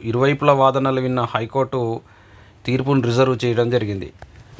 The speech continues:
గ్రూప్ వన్ పరీక్షలపై వాదనలు మిగిలి ఉంటే రాతపూర్వకంగా సమర్పించాలని హైకోర్టు ఆదేశించింది. గ్రూప్ వన్ మెయిన్స్ మూల్యాంకనంలో అక్రమాలు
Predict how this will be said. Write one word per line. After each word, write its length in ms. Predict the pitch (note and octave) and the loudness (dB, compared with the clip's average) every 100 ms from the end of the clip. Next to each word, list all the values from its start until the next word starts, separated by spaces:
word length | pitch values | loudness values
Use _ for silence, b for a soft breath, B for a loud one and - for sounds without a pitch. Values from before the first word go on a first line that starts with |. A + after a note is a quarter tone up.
| - | -4
గ్రూప్ 220 | A#2 C#3 | 0 2
వన్ 140 | D3 C#3 | 2 2
పరీక్షలపై 500 | C#3 C3+ C#3+ C3+ C3+ | 0 0 0 0 0
వాదనలు 520 | B2+ A2+ C3 C#3 C3+ | 0 4 4 4 2
మిగిలి 280 | C3 B2 C3 | -2 -2 -2
ఉంటే 320 | C3 A#2+ B2 | -2 0 0
రాతపూర్వకంగా 720 | A#2 A#2+ C3 C3 C3+ B2+ C3+ B2+ | 2 0 0 -2 -2 -2 -2 -2
సమర్పించాలని 760 | B2 A#2 A#2 B2 A#2 A#2 A#2 | -2 -2 -4 -2 0 2 2
హైకోర్టు 420 | A#2 A2 A2 B2 | 0 0 0 2
ఆదేశించింది. 720 | A2+ A2 A2+ A#2 A2 A2 D#3 - B B B B - | 2 0 -2 -4 -4 -4 -4 -6 B B B B -4
గ్రూప్ 280 | G#2+ D3+ D3+ | 0 0 4
వన్ 160 | D#3+ D3 | 2 2
మెయిన్స్ 380 | A#2 C3+ D#3 - | 0 0 0 -2
మూల్యాంకనంలో 680 | C3+ C#3 C#3+ C3+ C#3 C#3 C3+ | 0 2 2 0 0 2 2
అక్రమాలు 440 | A#2 - C#3 C#3+ | 2 0 0 0